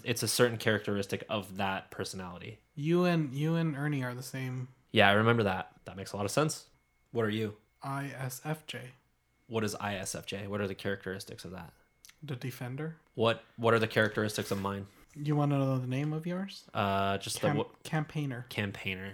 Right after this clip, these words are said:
Speaker 1: That makes sense. I agree with that.
Speaker 2: Have you looked up who your, uh, like, celebrity same personalities kind of thing?
Speaker 1: No, I'm a Gemini. I don't do that shit.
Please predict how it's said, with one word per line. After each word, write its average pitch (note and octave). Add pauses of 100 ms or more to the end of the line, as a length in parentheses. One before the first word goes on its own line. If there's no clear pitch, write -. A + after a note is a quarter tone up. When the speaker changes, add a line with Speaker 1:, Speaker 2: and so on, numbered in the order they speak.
(140)
Speaker 1:
That D3
makes A#2
sense. G#2 (180)
I C#3
agree G#2
with G2+
that. A2 (260)
Speaker 2:
Have E3
you G3+
looked E3
up E3
who D#3+
your, D3
uh, B2+ (260)
like, C3
celebrity A#3
same B3+
personalities B3
kind D3+
of C#3+
thing? D3+
Speaker 1:
No, A2+
I'm G#2
a A2
Gemini. G2+
I -
don't G2+
do F#2+
that F2+
shit. -